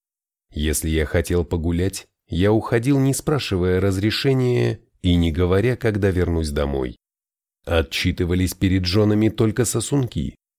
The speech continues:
Только лохам требовалось согласие их старушек. "Где ты был?" "Не твоё собачье дело". "Куда ты?" "Да откуда я знаю?"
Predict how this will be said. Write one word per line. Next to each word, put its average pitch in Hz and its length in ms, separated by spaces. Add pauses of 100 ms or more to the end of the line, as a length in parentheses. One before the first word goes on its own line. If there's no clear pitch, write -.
(420)
Только 87 400
лохам 113 580
требовалось 110 680
согласие 110 720
их 98 280
старушек. - 760 (680)
"Где 104 400
ты 131 180
был?" 120 380 (600)
"Не 87 240
твоё 107 420
собачье 117 640
дело". 95 540 (540)
"Куда 139 380
ты?" 71 320 (400)
"Да 80 280
откуда 113 380
я 104 220
знаю?" 71 560